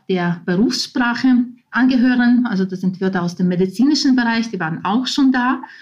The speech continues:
also wie Triage oder Übersterblichkeit oder Inzidenz, Antigentest und eine ganze Reihe anderer Wörter. Nur sind diese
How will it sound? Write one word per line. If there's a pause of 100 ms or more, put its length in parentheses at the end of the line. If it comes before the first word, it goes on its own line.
(120)
also
wie
Triage
oder
Übersterblichkeit
oder (260)
Inzidenz, (120)
Antigentest
und (360)
eine
ganze (180)
Reihe
anderer
Wörter.
Nur
sind
diese